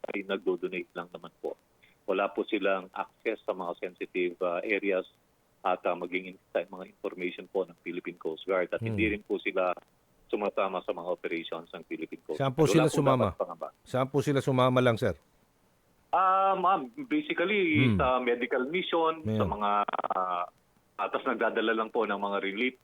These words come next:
Speaker 1: sa mga, ah, dito sa mga nasalanta ng bagyo at maliban
Speaker 2: Hmm.
Speaker 1: po dyan ay wala na.
Speaker 2: Bakit to, ah, Chinese pa ang nirecruit natin? Kasi sinasabi dito, eh, may
Speaker 1: Ah,
Speaker 2: honest mistake
Speaker 1: ito
Speaker 2: talaga ang
Speaker 1: ay,
Speaker 2: pag-recruit
Speaker 1: ano,
Speaker 2: sa kanila.
Speaker 1: ah,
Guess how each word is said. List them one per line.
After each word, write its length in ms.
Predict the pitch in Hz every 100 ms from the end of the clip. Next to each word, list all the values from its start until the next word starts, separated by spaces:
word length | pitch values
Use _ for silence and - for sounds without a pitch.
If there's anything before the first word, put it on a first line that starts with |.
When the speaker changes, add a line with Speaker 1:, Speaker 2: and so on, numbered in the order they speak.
| -
Speaker 1:
sa 140 | 104 95 90 87 85 - _
mga, 260 | 101 98 92 90 87 80 76 _ _ _ _ _ -
ah, 160 | 90
dito 240 | 98 107 107
sa 140 | 110 98 98 95 92
mga 220 | 92 92
nasalanta 640 | 92 90 - 95 92 95
ng 180 | 90 90
bagyo 360 | 87 87 98 98
at 120 | 87
maliban 400 | 87 90 90 101
Speaker 2:
Hmm. 60 | 82
Speaker 1:
po 60 |
dyan 220 | 90 92 87
ay 80 |
wala 240 | 82 80 73
na. 100 | 73 - -
Speaker 2:
Bakit 340 | 117 131 160
to, 160 | 196 190 185 175 156
ah, 440 | 156 147 139 131
Chinese 420 | - 139 143 147
pa 160 | - 147
ang 80 | 135
nirecruit 400 | 127 120 139 117
natin? 420 | 120 107 127 127
Kasi 200 | 110 123
sinasabi 600 | 120 143 131 160 143 147
dito, 280 | 143 127 131
eh, 80 | 135
may 100 | 156
Speaker 1:
Ah, 260 | 208 220 156
Speaker 2:
honest 240 | 151 135
mistake 400 | 147 139 156 139
Speaker 1:
ito 60 | -
Speaker 2:
talaga 260 | 135 135
ang 80 | 151
Speaker 1:
ay, 60 | 127
Speaker 2:
pag-recruit 420 | 120 131 - 143
Speaker 1:
ano, 60 | 139
Speaker 2:
sa 60 |
kanila. 280 | 127 131 151
Speaker 1:
ah, 260 | 151 147